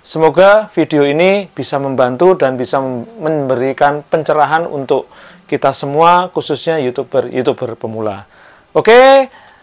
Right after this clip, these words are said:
kalau Anda suka dengan video ini, berikan dukungan untuk perkembangan channel ini, klik like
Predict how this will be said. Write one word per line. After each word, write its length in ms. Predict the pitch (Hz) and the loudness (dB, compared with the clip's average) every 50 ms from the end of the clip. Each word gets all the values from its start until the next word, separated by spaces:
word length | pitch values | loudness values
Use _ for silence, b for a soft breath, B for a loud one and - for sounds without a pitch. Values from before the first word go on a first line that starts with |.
| b b _ _ _ _ _ | b b _ _ _ _ _
kalau 240 | - 151 160 165 165 | 0 2 4 4 4
Anda 160 | 156 156 160 | 4 2 0
suka 240 | - 185 - 185 185 | 0 0 0 2 2
dengan 320 | 180 170 151 147 143 139 127 | 2 2 0 0 -2 -2 -4
video 320 | 151 147 - 147 139 143 | -6 -4 -2 0 0 2
ini, 480 | 156 190 208 220 226 226 233 226 220 b b b b b b b b b _ _ _ _ | 2 4 4 6 6 6 4 2 0 b b b b b b b b b _ _ _ _
berikan 400 | - 160 170 - 202 196 196 180 | 0 0 2 4 2 2 2 0
dukungan 480 | 170 151 - 170 175 180 180 180 180 - | -2 -2 0 0 2 2 2 0 0 -2
untuk 320 | 165 156 151 165 - - - _ _ 156 | -4 -2 -2 -2 -4 -4 -8 _ _ -4
perkembangan 560 | - - 160 151 143 143 143 143 143 143 143 | -2 -2 -4 -4 -2 -2 -2 -2 -4 -4 -4
channel 400 | - - 151 147 143 - - 151 | -4 -6 -4 -4 -4 -4 -2 -2
ini, 320 | 156 165 175 180 185 185 b b b b b b b _ _ - - | -2 -2 -2 -2 -4 -6 b b b b b b b _ _ -12 -2
klik 320 | _ - 233 247 - - - - - _ _ _ _ _ _ _ _ _ _ _ _ _ - | _ 4 4 4 2 0 -8 -20 -20 _ _ _ _ _ _ _ _ _ _ _ _ _ 0
like 400 | 156 175 190 196 196 202 190 | 2 4 4 4 4 2 0